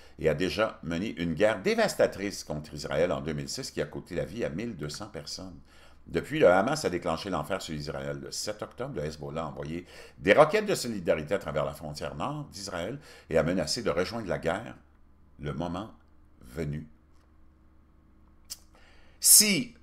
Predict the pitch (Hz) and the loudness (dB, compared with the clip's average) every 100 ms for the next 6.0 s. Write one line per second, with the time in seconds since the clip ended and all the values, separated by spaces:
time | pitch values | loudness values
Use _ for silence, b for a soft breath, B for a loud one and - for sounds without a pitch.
0 | - 139 117 113 101 95 87 92 95 156 | -2 0 6 8 10 10 8 8 10 10
1 | 151 151 135 131 117 87 76 131 156 113 | 10 6 8 6 4 -2 -4 0 0 0
2 | 101 85 76 80 76 160 143 71 76 71 | -4 -4 0 2 2 -2 -6 -6 -6 -4
3 | 71 78 123 190 76 73 73 - - - | 0 2 2 0 -10 -10 -8 -8 -10 -10
4 | 117 143 80 92 87 76 - - 73 110 | -12 -8 -4 -4 -4 -8 -10 -10 -8 -8
5 | 147 76 71 160 156 - 85 143 135 151 | -6 -6 -2 -2 -2 -2 -4 -2 -4 -6